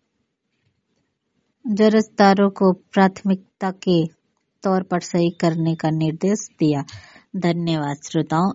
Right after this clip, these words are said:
ऐसी तमाम जानकारियों के लिए बने रहिए मोबाइल वाणी के साथ। तब तक के लिए मोनिका का नमस्कार।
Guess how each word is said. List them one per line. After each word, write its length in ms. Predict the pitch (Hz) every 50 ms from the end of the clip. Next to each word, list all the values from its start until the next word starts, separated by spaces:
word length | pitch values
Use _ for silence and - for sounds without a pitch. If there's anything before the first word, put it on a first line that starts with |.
| - _ -
ऐसी 340 | 226 233 233 - 247 240 226
तमाम 500 | 233 208 196 190 185 175 170 170 170 170
जानकारियों 720 | 165 165 147 151 156 170 - - 202 214 233 233 233 233
के 140 | 233 - 226
लिए 220 | 208 208 214 208 196 180 175
बने 260 | 190 226 240 262 262
रहिए 400 | 240 254 233 226 214 220 220 226 220
मोबाइल 420 | 190 180 170 165 170 175 196 220
वाणी 280 | 226 247 254 262 269 285
के 160 | 254 - 269 247
साथ। 380 | - - 233 226 220 226 226 220 - - -
तब 100 | 190 - _ _
तक 120 | - 180 - _
के 80 | - 180
लिए 200 | 175 175 175 170
मोनिका 520 | 165 165 160 160 156 156 160 - 160 156 160
का 140 | - 156
नमस्कार। 840 | 151 143 143 147 147 147 - - - - 196 196 196 202 208 208